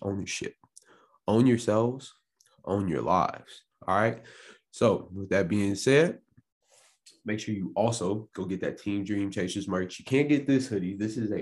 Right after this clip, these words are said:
one of one hoodie though, just so y'all know. Gotta show out with it. It's one of my favorite hoodies. So go ahead and get your Team Dream Chasers merch.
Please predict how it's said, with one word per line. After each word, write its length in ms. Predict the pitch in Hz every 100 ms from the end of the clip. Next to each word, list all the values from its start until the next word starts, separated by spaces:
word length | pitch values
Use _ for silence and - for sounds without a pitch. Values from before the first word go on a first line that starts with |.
| -
one 160 | 80
of 140 | 113 101
one 320 | 104 110 87
hoodie 340 | 92 - 64 58
though, 360 | 58 58 - -
just 220 | - -
so 80 | 82
y'all 300 | 85 82 78
know. 320 | 95 - - - - - _ _ _ _
Gotta 220 | 87 69
show 280 | - 95 101
out 180 | 95 73
with 220 | 80 -
it. 160 | 101 101 _ _ _ _ _ _
It's 120 | _
one 120 | 98 98
of 60 |
my 140 | 85 82
favorite 420 | 104 98 82 87
hoodies. 340 | 95 90 87 - - _ -
So 320 | 98 80 82 - - - - _
go 120 | 110 110
ahead 180 | 117 110
and 80 |
get 160 | 110 107
your 80 | 104
Team 260 | - 113
Dream 260 | 104 110 113
Chasers 380 | 117 110 110 107
merch. 340 | 110 123 123